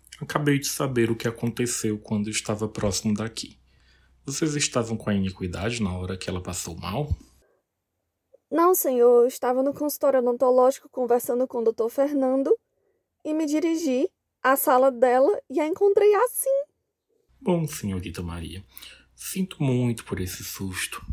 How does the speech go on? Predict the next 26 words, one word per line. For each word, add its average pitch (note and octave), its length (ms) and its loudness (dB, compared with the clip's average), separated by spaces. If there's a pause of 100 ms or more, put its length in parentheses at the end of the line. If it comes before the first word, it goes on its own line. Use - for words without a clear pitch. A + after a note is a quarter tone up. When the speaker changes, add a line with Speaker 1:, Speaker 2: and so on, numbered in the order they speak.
Speaker 1:
mas D#3 260 0
fique - 220 -8
tranquila, A#2+ 720 -2 (160)
coisas B2+ 340 -2
assim A#2+ 320 -4
acontecem. A2+ 800 -4 (320)
De - 60 -10
qualquer D#3+ 340 2
forma, G2+ 640 -4 (340)
vamos F3 180 0
acalmar G#2+ 560 0
a F2+ 60 -6
população G2 640 -4
que A2 100 -6
se G#2+ 100 -4
aglomerou G2+ 680 -4 (320)
e D#3+ 60 2
dar C#3+ 220 -2
continuidade B2+ 800 -2
aos G2 160 -8
serviços G2+ 600 -4
amanhã F#2+ 440 0
de F#2 100 -6
forma F2+ 340 -4
normal. F2+ 720 -6 (1120)
Speaker 2:
Entendo. A3 800 0